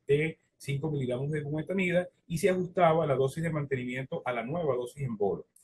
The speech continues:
En caso de respuesta insuficiente, a pesar de dos dosis máximas en bolo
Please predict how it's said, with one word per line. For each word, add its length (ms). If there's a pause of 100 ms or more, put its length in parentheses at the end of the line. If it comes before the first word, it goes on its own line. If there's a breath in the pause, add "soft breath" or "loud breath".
(200 soft breath)
En 140
caso 380
de 420
respuesta 400
insuficiente, 880
a 140
pesar 280
de 120
dos 260
dosis 300
máximas 460
en 80
bolo 320